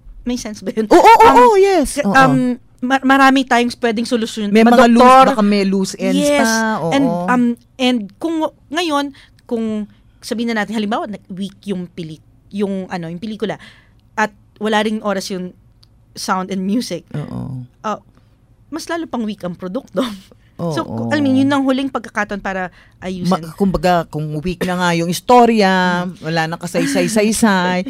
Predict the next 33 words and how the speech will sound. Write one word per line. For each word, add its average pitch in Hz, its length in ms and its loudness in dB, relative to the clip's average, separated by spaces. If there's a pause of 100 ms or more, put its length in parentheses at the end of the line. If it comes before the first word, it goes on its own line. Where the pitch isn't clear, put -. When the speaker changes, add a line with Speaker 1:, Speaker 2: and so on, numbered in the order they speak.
Speaker 1:
<laughs> - 160 -18
Speaker 2:
medyo 175 260 0
tsaka 170 480 -2
pa 180 140 0
Speaker 1:
Oo. 185 80 2
Speaker 2:
yung 185 120 -2
acting 170 460 -2
ng 170 140 0
mga 165 180 0
ano, 180 120 0
baka 247 460 0
masagip 220 840 -4
pa 202 160 0
yan 196 640 0
Speaker 1:
Opo. 190 80 -6 (240)
Speaker 2:
ng 208 200 -2
scoring, 220 1200 6
<laughs> - 20 0
Speaker 1:
Oo. 190 100 -2
Speaker 2:
di 247 160 -2
ba? 220 480 -4 (280)
Speaker 1:
And 220 200 -2
sound, 180 380 -4
yes. 175 200 -6
Speaker 2:
And 180 220 -2
sound. 131 880 -6
Speaker 1:
Pero 302 160 2
naniniwala 277 540 -2
din 254 120 -6
po 247 120 -8
ako 220 160 -8
na, 185 100 -8
sige, 190 340 -10